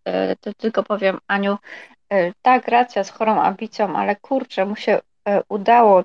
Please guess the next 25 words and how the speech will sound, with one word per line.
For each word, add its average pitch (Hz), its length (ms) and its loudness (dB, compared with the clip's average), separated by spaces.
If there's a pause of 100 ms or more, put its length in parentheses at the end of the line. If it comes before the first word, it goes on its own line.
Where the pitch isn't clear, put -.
tyle 277 280 4
rzeczy, 196 580 2 (540)
e, 190 580 -2 (100)
tyle, 233 260 2 (100)
tyle 262 200 2 (180)
jego 220 300 -2
chorej 240 280 2
ambicji 214 500 -4
się, 175 240 -4 (160)
e, 180 280 -2
udało, 202 640 4 (140)
więc, 208 460 -12
e, 196 380 -4
dla 208 140 0
niego 247 280 -4
mi 262 100 -2
się 240 140 -8
wydaje, 220 300 2
że 226 100 -4
jest 214 160 -6
ciężko, 226 460 -2 (320)
e, 185 380 -2 (220)
powiedzieć 202 380 -8
sobie 196 240 -8
stop. - 320 -4